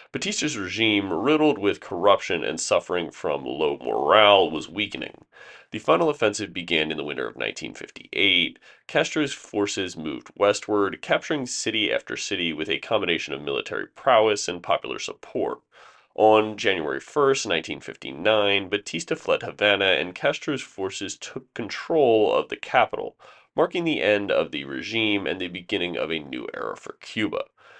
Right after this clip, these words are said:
The triumphant arrival of the rebels in Havana was met with jubilation by the populace, who saw in Castro the dawn of hope and promise of a reformed society.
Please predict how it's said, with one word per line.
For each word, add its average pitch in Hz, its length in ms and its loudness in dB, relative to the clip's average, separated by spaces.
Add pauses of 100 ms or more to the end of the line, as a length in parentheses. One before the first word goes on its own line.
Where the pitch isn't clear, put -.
(220)
The 104 220 -2
triumphant 180 500 0
arrival 95 640 6
of - 140 -4
the 69 100 -10
rebels 92 440 2
in 69 120 -10
Havana 92 580 2
was 98 220 -2
met 143 240 0
with 123 160 -4
jubilation 92 800 -2
by 64 100 0
the - 80 -12
populace, 107 640 2
who 120 160 -12
saw 160 320 2
in 123 160 -2
Castro 104 560 2
the 87 160 -4
dawn 85 440 0
of - 200 -6
hope 127 500 0
and 87 240 -2
promise 95 600 0
of 71 200 -4
a 80 120 0
reformed 69 500 -6
society. 87 760 2